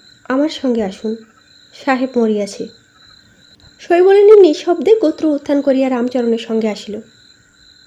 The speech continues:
রামচরণের সঙ্গে সঙ্গে নৌকা হইতে নামিল। পার্বতী সঙ্গে যাইতেছিল, রামচরণ তাহাকে নিষেধ করিল। পার্বতী ভয়ে নৌকার মধ্যে রহিল।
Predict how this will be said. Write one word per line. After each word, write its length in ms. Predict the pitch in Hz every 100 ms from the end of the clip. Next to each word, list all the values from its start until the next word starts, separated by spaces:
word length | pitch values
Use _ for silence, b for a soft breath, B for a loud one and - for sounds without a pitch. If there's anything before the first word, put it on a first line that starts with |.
| _ _ _ -
রামচরণের 600 | 285 320 359 381 381 392
সঙ্গে 300 | - 349 349
সঙ্গে 280 | 349 349 381
নৌকা 300 | 359 294 294
হইতে 240 | 277 269
নামিল। 340 | 247 214 190 - - _ _ _ _ _ _ _ _ _
পার্বতী 400 | 330 330 370 392
সঙ্গে 300 | 381 359 349
যাইতেছিল, 500 | 339 339 359 359 285 381 - _ b b b -
রামচরণ 460 | 330 339 349 320
তাহাকে 320 | 302 262 269 254
নিষেধ 240 | 233 226 -
করিল। 260 | 208 180 233 _ _ _ _ _ _ _ _ - _ _ -
পার্বতী 400 | 320 349 381 403
ভয়ে 240 | 349 370
নৌকার 340 | 359 320 311 302
মধ্যে 260 | 294 -
রহিল। 320 | 247 226 208